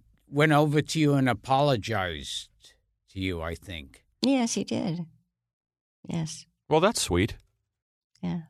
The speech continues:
Speaker 1: 'Cause
Speaker 2: Well,
Speaker 1: he
Speaker 2: Don, uh, Don is, is, uh, uh,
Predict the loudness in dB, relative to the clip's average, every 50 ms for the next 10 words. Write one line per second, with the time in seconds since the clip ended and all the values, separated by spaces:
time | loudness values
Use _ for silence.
0 | _ _ _ _ _ _ _ _ _ _ _ _ _ _ _ _ _ _ _ _
1 | -8 -6 -2 2 4 4 6 8 8 8 8 6 6 6 6 6 6 6 6 4
2 | 4 4 4 4 6 6 6 4 4 4 2 2 0 0 0 2 2 2 2 0
3 | -2 -2 0 2 2 4 4 4 2 2 0 -4 -6 -10 -8 -4 -2 -2 0 0
4 | 0 -2 -2